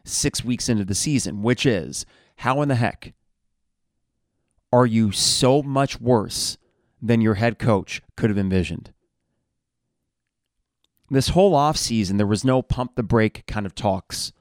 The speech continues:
from Brett Bielema, Barry Lunney, Aaron Henry, any of these guys. There was nothing to indicate, "Hey, everybody, just pump the brakes. We, we got some transitions to work through and all." No, no, no, no. There was none of that.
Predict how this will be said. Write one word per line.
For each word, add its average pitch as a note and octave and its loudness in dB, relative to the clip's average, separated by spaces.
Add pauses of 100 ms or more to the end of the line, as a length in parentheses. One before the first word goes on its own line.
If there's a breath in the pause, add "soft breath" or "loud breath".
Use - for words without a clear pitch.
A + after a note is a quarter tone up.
(380)
from G#2 0 (460)
Brett G2 -2
Bielema, A#2+ 2 (320)
Barry F2+ -4
Lunney, A#2 0
Aaron F2 -4
Henry, A#2 -2
any B2 2
of G2 -2
these G2 -4
guys. F2+ -8
There A2+ -4
was A2 -6
nothing B2 0 (260 soft breath)
to - -16
indicate, B2 -2
"Hey, G#3+ 4
everybody, A2+ 2
just G#2+ -8
pump D#3+ 2
the A#3+ 0
brakes. G#3+ 0
We, F#3 -6
we F3+ -10
got A3+ -4
some F#3+ -6 (340 loud breath)
transitions E3 0
to F3 -4
work D3 2
through D3 2
and C#3 4
all." C3 2
No, G3 -4
no, G3 2
no, F3 4
no. B2+ 4
There G#2+ 0
was C3 0
none E3+ 4
of A#2 4
that. F2+ -10